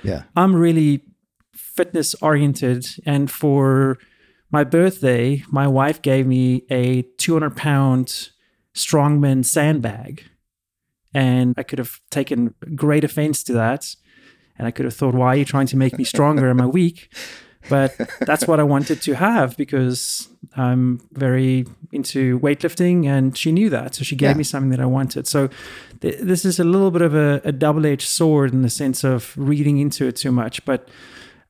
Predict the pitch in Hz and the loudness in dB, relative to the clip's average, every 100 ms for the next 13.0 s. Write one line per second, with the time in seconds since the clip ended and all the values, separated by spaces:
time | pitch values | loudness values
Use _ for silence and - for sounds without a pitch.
0 | - 170 170 156 - 170 156 151 143 - | -2 2 2 0 -6 -2 0 2 2 0
1 | 151 156 143 135 135 127 139 135 - 131 | 0 2 0 0 0 0 -2 -6 -2 0
2 | 127 123 - - - 175 170 - 185 170 | 0 -2 -8 -14 -4 -2 -2 -2 0 2
3 | 190 - - - - - - 165 160 151 | 2 -2 -8 -10 -16 -14 -4 -2 0 0
4 | 156 165 160 139 147 139 143 156 151 143 | 2 2 2 -2 -4 0 2 2 2 0
5 | - _ - - 165 139 135 147 135 135 | -4 _ -6 -2 0 2 2 0 0 2
6 | 143 139 147 151 156 151 131 - 139 143 | 2 2 0 0 0 0 -2 0 0 2
7 | 127 127 - - - - - - _ - | 2 0 -4 -12 -18 -20 -20 -20 _ -6
8 | - 185 185 175 165 151 131 151 156 160 | -2 0 2 4 4 2 2 2 4 4
9 | 165 160 160 143 - - - 170 160 151 | 4 4 2 -2 -14 -16 -6 0 2 4
10 | 143 143 139 139 127 - 147 147 151 143 | 2 4 4 2 0 0 2 4 2 2
11 | 143 - - - - 160 151 - 160 156 | -2 -4 -8 -6 -4 0 0 0 -2 0
12 | 147 135 - 135 139 - 147 135 - | 0 -2 0 0 -2 -4 -4 -2 -4